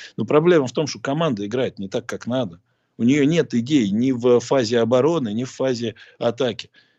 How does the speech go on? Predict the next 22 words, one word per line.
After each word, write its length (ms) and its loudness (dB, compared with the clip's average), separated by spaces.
Вы 160 0
можете 380 -4
че 160 0
угодно 400 0
думать 340 0
по 120 -4
поводу 340 0
статистики, 680 -6
но 160 2
если, 320 2
грубо 320 0
говоря, 380 2
вот, 320 -8
э, 400 -2
Милан 400 0
среди 320 -10
четырех 480 -4
лидеров, 540 -4
э, 160 -4
чемпионата 640 0
имеет 240 -2
худшие 540 -6